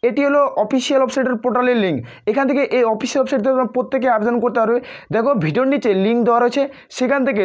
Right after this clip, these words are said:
তোমরা ক্লিক করলে এই অফিসিয়াল নোটিশটি ডাউনলোড হয়ে যাবে এবং এই নোটিশটি আমাদের Telegram চ্যানেলে দেওয়া রয়েছে, সেখানে তোমরা যুক্ত হয়ে যেতে পারো। আসলে প্রত্যেকে, আর বারবার করে একটাই রিকোয়েস্ট করবো, যারা চ্যানেলে নতুন চ্যানেলটি অবশ্যই সাবস্ক্রাইব করে নেবে।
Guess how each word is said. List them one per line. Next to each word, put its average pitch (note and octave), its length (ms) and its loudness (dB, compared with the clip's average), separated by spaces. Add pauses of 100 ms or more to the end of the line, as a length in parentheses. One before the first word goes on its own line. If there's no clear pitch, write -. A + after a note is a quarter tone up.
তোমরা A#3+ 260 0
ক্লিক C4 240 0
করলে C4+ 200 0
এই A3+ 120 2
অফিসিয়াল B3 280 -2
নোটিশটি A#3+ 300 -2
ডাউনলোড A#3 220 2
হয়ে A#3 120 0
যাবে B3+ 140 2 (440)
এবং B3+ 120 0 (140)
এই B3 120 0
নোটিশটি B3+ 280 -2
আমাদের B3 200 -2
Telegram B3+ 320 0
চ্যানেলে B3 240 0
দেওয়া E3+ 160 2
রয়েছে, C#3+ 200 -2 (300)
সেখানে C4 320 0
তোমরা C4 140 2 (100)
যুক্ত - 220 -2
হয়ে G#3+ 160 2
যেতে F#3+ 200 -2
পারো। A#2+ 140 -2 (300)
আসলে G#3 240 2
প্রত্যেকে, B3 360 0 (460)
আর D#3 80 2 (120)
বারবার B3+ 320 2
করে C#4 100 2 (160)
একটাই B3 260 -2
রিকোয়েস্ট C4+ 280 0
করবো, A3 200 2 (280)
যারা G#3+ 220 0
চ্যানেলে C4 240 0 (120)
নতুন C4+ 180 0 (180)
চ্যানেলটি A3+ 320 0
অবশ্যই B3 320 -2
সাবস্ক্রাইব G3+ 360 -2
করে D#3+ 220 0
নেবে। A2 180 0